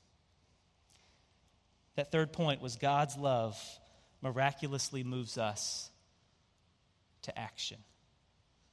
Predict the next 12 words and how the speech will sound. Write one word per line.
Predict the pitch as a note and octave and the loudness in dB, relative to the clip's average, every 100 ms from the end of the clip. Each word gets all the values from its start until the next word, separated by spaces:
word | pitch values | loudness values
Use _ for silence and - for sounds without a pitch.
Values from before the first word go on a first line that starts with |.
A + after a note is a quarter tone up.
| _ - | _ -8
to | A2+ | -4
simply | - C3+ C3 C#3 | -2 -2 -4 -6
do. | B2 A2 G#2+ F2+ - - - - _ _ _ _ _ _ - - - - _ _ _ - - | -6 -6 -6 -8 -16 -20 -20 -20 _ _ _ _ _ _ -20 -20 -20 -20 _ _ _ -20 0
First | F#3 F3 | 4 6
John | F#3+ F3 | 8 6
four | D#3+ F3+ E3+ | 6 4 4
ten | F3 E3+ D3 | 4 4 2
says | - D3+ C#3 | 2 2 2
this, | C#3 C#3+ B2 - - - - - _ _ _ - - - | 2 2 2 -4 -6 -12 -20 -20 _ _ _ -20 -20 -4
"This | D3 F#3+ A3 - - - D#3+ | 10 10 10 6 4 -2 -2
is | B2+ B2+ | -2 2
real | E3 F#3 D#3+ A#2+ | 4 6 6 4